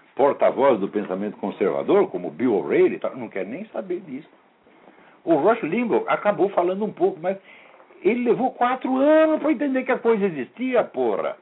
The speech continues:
É? Porque você não quer pensar mal do seu adversário. Você tá aqui na campanha presidencial, que a norma é o seguinte, você não pode colocar, nenhum dos candidatos pode colocar em dúvida nem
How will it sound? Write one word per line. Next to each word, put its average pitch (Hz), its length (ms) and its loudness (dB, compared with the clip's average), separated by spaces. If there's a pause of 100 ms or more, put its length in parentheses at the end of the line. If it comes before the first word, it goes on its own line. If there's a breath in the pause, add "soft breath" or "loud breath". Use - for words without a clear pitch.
(640)
É? 185 220 -2 (960)
Porque 131 220 -10
você 113 200 -10
não 123 120 -10
quer 135 160 -8
pensar 127 420 -4
mal 110 320 -8
do 110 160 -12
seu 90 160 -8
adversário. - 480 -10
Você 135 80 -18
tá 190 80 -6
aqui 180 120 -4
na 156 140 -2
campanha 98 380 -6
presidencial, 87 540 -8
que - 120 -4
a 104 80 -2
norma 101 320 -2
é 123 40 -6
o 127 80 -12
seguinte, - 280 -16 (840 loud breath)
você 95 260 -4
não 180 140 -4
pode 107 280 2
colocar, 104 440 0
nenhum 101 280 -6
dos 131 120 -14
candidatos 104 400 -2
pode 113 200 -4
colocar 139 500 -4
em 82 100 -8
dúvida 170 500 -6 (400 loud breath)
nem 131 560 -4